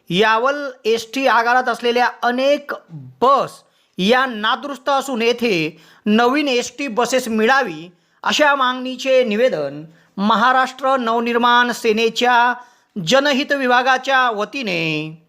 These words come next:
जळगाव येथील एसटी आगाराचे विभागीय नियंत्रक यांच्याकडे देण्यात आले आहे.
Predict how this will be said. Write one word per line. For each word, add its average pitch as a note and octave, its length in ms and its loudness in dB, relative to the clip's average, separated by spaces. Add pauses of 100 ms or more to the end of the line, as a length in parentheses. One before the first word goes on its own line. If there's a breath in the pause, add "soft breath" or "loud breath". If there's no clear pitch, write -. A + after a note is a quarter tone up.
(500 soft breath)
जळगाव B3 840 2 (140)
येथील D#3 600 -4 (540 soft breath)
एसटी C#4 600 2 (160)
आगाराचे A3+ 840 0
विभागीय A#3 600 0
नियंत्रक A#3+ 500 -4 (440 soft breath)
यांच्याकडे C4 680 2
देण्यात G#3+ 400 -2
आले G#3+ 200 2
आहे. G#3+ 400 -2